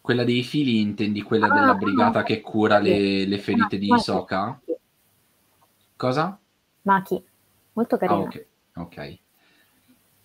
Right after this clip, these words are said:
Speaker 1: Albi Magic invece dice: "Il vero King è senza ombra di dubbio il signor Wing."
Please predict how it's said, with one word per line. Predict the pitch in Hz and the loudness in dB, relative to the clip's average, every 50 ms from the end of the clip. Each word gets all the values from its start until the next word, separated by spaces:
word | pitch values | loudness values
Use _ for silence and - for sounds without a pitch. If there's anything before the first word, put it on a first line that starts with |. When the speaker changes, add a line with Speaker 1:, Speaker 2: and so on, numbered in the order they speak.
| - - _ - - - - _ _ _ | -20 -20 _ -20 -20 -20 -20 _ _ _
Speaker 1:
Albi | - 131 139 135 135 135 135 | 2 2 2 2 2 2 2
Magic | 135 135 135 135 - - - - - - | 2 2 -2 -2 -2 -6 -6 -6 -4 -4
invece | 127 127 139 170 170 - 123 | -4 -2 -2 -4 -2 -2 -4
dice: | 104 95 87 85 - - | -2 -4 -4 -4 -6 -4
"Il | 107 110 131 | -4 -4 0
vero | 151 143 135 135 | 0 0 0 -2
King | 139 - 190 185 170 156 127 | -6 -6 -4 -4 -2 -2 -2
è | 117 | -2
senza | - - - 117 113 110 - 127 123 | -4 -4 -4 -4 -4 -4 -4 -4 -4
ombra | 131 127 110 107 | -4 -2 -4 -4
di | 104 127 156 | -2 -2 -2
dubbio | 143 110 101 98 98 104 104 110 110 - | -2 -4 -6 -4 -4 -2 -2 -2 -4 -4
il | - 113 107 | -6 -6 -6
signor | - - 127 127 117 101 92 90 | -6 -6 -6 -4 -2 -2 -2 -2
Wing." | 90 85 82 78 73 73 78 80 80 85 82 85 | -4 -4 -6 -8 -8 -8 -10 -8 -8 -8 -8 -10